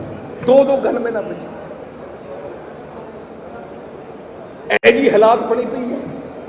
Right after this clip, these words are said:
ਔਰ ਤੁਸੀਂ ਇੱਕ ਗੱਲ ਦੱਸੋ, ਇੱਕ ਜੂਨ ਚਾਲੀ ਸਾਲ ਪਹਿਲੇ ਕੀ ਹੋਇਆ? ਦਰਬਾਰ ਸਾਹਿਬ ਦੇ ਟੈਂਕਾਂ, ਤੋਪਾਂ ਨਾਲ ਤ-,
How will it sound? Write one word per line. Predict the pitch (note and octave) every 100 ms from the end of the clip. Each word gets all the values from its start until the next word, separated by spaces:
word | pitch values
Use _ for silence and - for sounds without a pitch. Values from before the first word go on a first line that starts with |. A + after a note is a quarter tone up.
| - - - - - - - - - -
ਔਰ | A#3+
ਤੁਸੀਂ | - C4+ C4 B3+ G#3+ D#3 - - - - - A3
ਇੱਕ | A3+
ਗੱਲ | C4 C4
ਦੱਸੋ, | - G#3 F#3+ - - - - - - - - - - - - - - -
ਇੱਕ | C#4 - -
ਜੂਨ | F4+ D4 D4+ D4+ C4 - - - - - - - - -
ਚਾਲੀ | - D4+ D4+ D#4+
ਸਾਲ | - D#4
ਪਹਿਲੇ | - D4+ D#4 D4
ਕੀ | D4+ D4+ A#3+
ਹੋਇਆ? | A#3+ G#3 - - - - - - - - - - -
ਦਰਬਾਰ | B3+ C4+ C#4 D4+ D#4
ਸਾਹਿਬ | D4 D#4 D#4
ਦੇ | D4+ D#4
ਟੈਂਕਾਂ, | D4 D4+ D4 D#4 D#4
ਤੋਪਾਂ | D4+ C#4+ C#4+ D4
ਨਾਲ | D4 D4+
ਤ-, | D4 D4 -